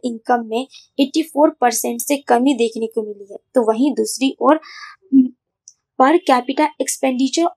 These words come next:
on basic food items जो है उसमें भी ट्वेंटी थ्री परसेंट से कमी देखने को मिली थी August दो हज़ार बीस में as compare to August टू थाउजेंड नाइनटीन। जैसा कि कोरोना वायरस ने हमारे income को तो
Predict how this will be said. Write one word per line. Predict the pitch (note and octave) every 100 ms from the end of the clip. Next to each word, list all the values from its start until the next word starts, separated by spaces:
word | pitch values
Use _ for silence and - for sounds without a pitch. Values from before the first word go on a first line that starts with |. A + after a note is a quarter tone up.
| C#4
on | C#4
basic | A3+ A3+ - E4 -
food | _ D#4+ D4 -
items | A#3 A3 B3 A3+ -
जो | A3
है | B3 C#4+ - - _
उसमें | D#4 - D#4+ F#4+
भी | C#4+ D4+
ट्वेंटी | - B3+ C4 D4
थ्री | - B3+ D#4+ -
परसेंट | B3 - A3+ A3
से | - D4
कमी | - A#3+ C#4+
देखने | A#3+ A#3 A3+
को | A3 A3+
मिली | G#3+ G#3
थी | - C4+ - -
August | A3+ A3 B3 D#4 -
दो | A3+ A3+ A3+
हज़ार | A3+ C#4 - _ _
बीस | A3 C#4 C#4 -
में | A3 - - -
as | D4+ -
compare | C4 A#3 A3+ A3 A3+
to | B3 -
August | G#3+ B3+ D4 -
टू | B3+
थाउजेंड | A#3 A#3 A3+ D#4+ - _ _
नाइनटीन। | B3 B3+ B3+ B3 G#3 - _ _ - - -
जैसा | G#4+ G4+ A#3+
कि | - E4+ -
कोरोना | - A3+ B3+
वायरस | G#3 G3+ G#3 A3+ -
ने | A#3+ C4+ - - -
हमारे | A#3+ A3+ A3+ C4 C4+
income | B3+ B3 D#4+
को | D#4
तो | D#4+